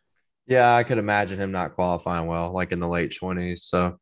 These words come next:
uh, Eric Jones is, has been running pretty decent re-, as of recent to end the year. So he,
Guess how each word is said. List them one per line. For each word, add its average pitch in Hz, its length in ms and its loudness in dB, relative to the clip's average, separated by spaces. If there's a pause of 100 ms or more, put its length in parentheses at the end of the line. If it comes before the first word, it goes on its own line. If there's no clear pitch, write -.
(920)
uh, 95 420 6
Eric 113 280 4
Jones 110 260 2
is, 85 180 -6 (140)
has 98 180 -6
been 107 640 2
running 104 400 2
pretty 117 300 2
decent 98 480 -2 (260)
re-, 92 220 -2
as 90 240 0
of 82 100 -6
recent 82 460 -4
to - 120 -2
end 90 140 0
the 85 60 0
year. 87 260 0
So 87 380 -2 (180)
he, - 60 -12